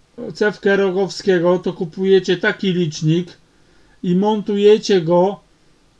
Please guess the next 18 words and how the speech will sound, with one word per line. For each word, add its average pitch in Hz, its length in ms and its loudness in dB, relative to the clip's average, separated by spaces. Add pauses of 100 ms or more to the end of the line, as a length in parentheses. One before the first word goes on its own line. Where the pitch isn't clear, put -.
(160)
nad 180 300 2
waszą 196 420 -2
skrzynką 196 680 -4
z 165 100 -6
bezpiecznikami 190 1400 -2 (1300)
i 165 600 4
to 202 160 0
powoduje 180 640 2
to, 175 340 2
że 165 400 0 (200)
on 196 220 -4
ma 185 340 0
szereg 226 420 -2
filtrów, 175 880 -2
ten 160 240 0
licznik 160 460 -2
w - 60 -20
sobie, 160 500 0